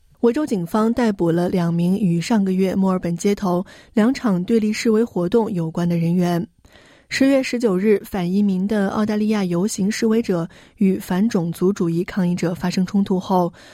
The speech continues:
防暴警察被部署到现场隔离两派人群。警方调查发现，反种族主义抗议团体向警方投掷石块、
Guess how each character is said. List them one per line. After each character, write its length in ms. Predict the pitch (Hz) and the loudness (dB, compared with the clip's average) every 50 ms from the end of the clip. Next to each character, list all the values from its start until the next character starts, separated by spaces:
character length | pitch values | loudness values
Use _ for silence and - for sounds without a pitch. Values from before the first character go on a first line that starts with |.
| - - | -20 -20
防 240 | - - 220 214 233 | -6 -2 0 0 0
暴 160 | 254 285 269 | 0 0 -2
警 180 | 240 - 175 165 | 0 -2 -4 -4
察 280 | 160 - 196 175 175 170 | -4 -4 -4 -4 -4 -2
被 220 | - 196 185 185 | 0 0 0 0
部 180 | 190 - 208 202 | 0 0 0 0
署 140 | - - 170 | 0 -2 -4
到 120 | 170 175 | -4 -4
现 240 | 180 - 240 220 196 | -2 0 0 0 0
场 300 | 196 - - 175 190 - | -2 -4 -6 -6 -6 -8
隔 220 | - - 170 180 | -4 -2 0 0
离 200 | 196 196 180 185 190 | 2 2 0 0 -2
两 220 | - 180 165 160 160 | -2 -4 -6 -4 -6
派 180 | - 170 165 | -4 -4 -2
人 180 | 160 170 160 170 | 0 0 0 -2
群。 400 | - - 175 165 165 165 220 - _ _ _ _ _ - - - - - - - - - _ | 0 0 0 0 0 -2 -4 -8 _ _ _ _ _ -20 -20 -20 -20 -20 -20 -20 -20 -20 _
警 200 | - - 226 220 | 0 2 2 2
方 200 | - 247 254 269 | 4 2 2 2
调 160 | 262 277 233 | 2 0 -2
查 160 | 220 - 202 | 0 0 -2
发 200 | 208 - 240 247 | -2 0 0 -2
现， 280 | 247 - 240 208 196 190 - - - - _ - | 2 2 2 2 2 -2 -4 -10 -20 -20 _ -4
反 260 | - 240 226 254 285 | 0 2 2 2 2
种 240 | - 220 190 180 175 | 2 0 0 0 0
族 220 | - 190 208 226 | 0 0 0 2
主 180 | - 208 185 180 | 2 0 0 0
义 180 | 180 190 190 - | 0 -2 -2 -4
抗 220 | - - 220 202 | -2 -2 0 0
议 80 | 190 196 | 0 0
团 240 | - 202 180 185 | -2 -2 -2 -2
体 300 | 196 - - 185 170 165 - - - _ | -2 -2 -2 -2 -2 -4 -6 -14 -16 _
向 280 | - - 214 202 196 - | -2 0 0 0 0 -2
警 200 | - 185 170 170 | -2 -4 -4 -2
方 260 | - 196 196 202 233 | 0 0 0 0 -2
投 200 | - - 185 180 | -4 -4 -4 -2
掷 160 | 170 196 196 | 0 0 0
石 240 | 190 - - - 185 | 0 -2 -4 -4 -4
块、 340 | 170 - - 233 202 180 | -6 -2 -2 -2 -2 -2